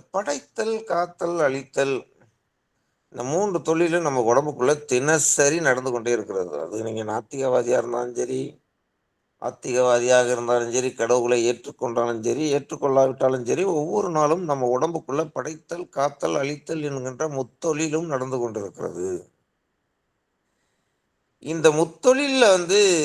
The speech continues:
இந்த படைத்தல் அப்படிங்கிறது வந்து எவ்வளவுக்கு எவ்வளவு நம்ம உடம்புல ஒவ்வொரு நாளும் அதிகமாக இருக்கிறதோ,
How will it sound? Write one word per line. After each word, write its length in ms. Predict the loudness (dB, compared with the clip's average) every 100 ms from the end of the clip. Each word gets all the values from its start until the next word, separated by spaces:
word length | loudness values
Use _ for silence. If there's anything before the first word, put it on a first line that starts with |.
| 0 -4 -6 -12 -16 -20 -20 _ _ _ _ _ _ _ _ _ _ _
இந்த 600 | -12 -10 -6 0 0 0 0
படைத்தல் 640 | 0 0 -4 2 4 4 2
அப்படிங்கிறது 640 | 0 -2 -2 -2 -2 -2 -4
வந்து 360 | -2 -2 -2
எவ்வளவுக்கு 540 | -4 -6 -4 -4 -2 0
எவ்வளவு 640 | 2 0 0 -2 -2 -4 _ _ _ _ _ _
நம்ம 360 | -8 -2 0 2
உடம்புல 220 | 2 2
ஒவ்வொரு 540 | 2 2 0 0 0
நாளும் 340 | 2 2 0 -2
அதிகமாக 680 | -2 -2 -2 -2 -2 -2
இருக்கிறதோ, 520 | -6 -4 -4 0 0